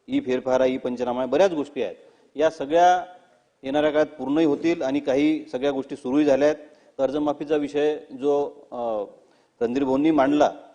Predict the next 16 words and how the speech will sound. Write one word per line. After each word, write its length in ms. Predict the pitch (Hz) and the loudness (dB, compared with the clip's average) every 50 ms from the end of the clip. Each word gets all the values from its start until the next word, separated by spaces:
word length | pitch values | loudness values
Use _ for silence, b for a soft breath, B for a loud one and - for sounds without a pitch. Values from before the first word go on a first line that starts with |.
| _ _ - | _ _ -12
निश्चितपणे 680 | 131 131 127 - - 175 160 - 165 160 165 170 175 180 - - - _ _ - | -10 -10 -8 -6 -8 -8 -2 -2 0 2 2 0 0 -2 -6 -12 -20 _ _ -10
माननीय 300 | 120 120 131 139 143 143 | -6 -4 -2 0 0 0
मुख्यमंत्री 440 | 131 120 117 - 143 143 139 151 147 | -2 -2 -4 -4 -4 -2 0 0 0
महोदयांनी 460 | 143 139 143 143 147 147 151 151 156 | 2 2 2 2 2 2 2 0 0
आणि 120 | 147 151 | 0 0
दोन्ही 240 | 147 131 127 139 156 | -2 -2 0 0 0
उपमुख्यमंत्री 580 | 151 143 147 147 143 139 - 147 139 139 151 147 | 0 0 -2 -4 -4 -4 -4 -4 -4 -2 -2 0
महोदयांनी 380 | 135 131 135 135 143 143 151 | 0 0 0 0 -2 -2 -4
सुद्धा 260 | 143 - 143 147 151 | -6 -8 -4 -2 0
हा 80 | 143 151 | 2 2
विश्वास 300 | 151 143 - 151 147 139 | 0 0 -2 -4 -4 -4
दिलेला 300 | 131 135 135 139 139 139 | -4 -6 -6 -2 0 2
आहे 140 | 139 151 160 | 2 2 0
की 140 | 156 - 190 | -2 -2 -2
आपण 300 | 147 127 - 151 151 156 | -2 0 -2 -4 -4 -4
निश्चितपणे 600 | 147 131 - - 151 143 - 151 147 156 165 | -6 -8 -8 -10 -12 -8 -6 -6 -4 -4 -4